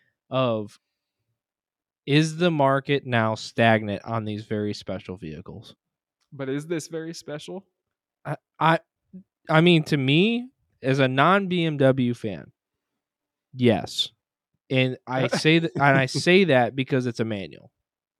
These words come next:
Speaker 2: Yeah, but I don't even think
Speaker 1: And
Speaker 2: a
Speaker 1: it's a weird, it's a
Speaker 2: manual's
Speaker 1: weird trippy color. Like, the resale on that color is, is, is higher than, you know, a normal, like, black B M W.
Speaker 2: But, okay, so I searched online for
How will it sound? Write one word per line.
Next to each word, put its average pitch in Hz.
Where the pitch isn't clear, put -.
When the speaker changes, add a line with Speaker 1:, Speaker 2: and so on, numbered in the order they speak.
Speaker 2:
Yeah, 196
but 170
I 165
don't 294
even 160
think 127
Speaker 1:
And 170
Speaker 2:
a -
Speaker 1:
it's 170
a 175
weird, 175
it's 175
a 185
Speaker 2:
manual's 180
Speaker 1:
weird 185
trippy 165
color. 101
Like, 113
the 147
resale 160
on 135
that 120
color 120
is, 104
is, 123
is 123
higher 117
than, 104
you 120
know, 104
a 113
normal, 110
like, 92
black 110
B 95
M 90
W. 57
Speaker 2:
But, 151
okay, 135
so -
I 160
searched -
online 135
for 127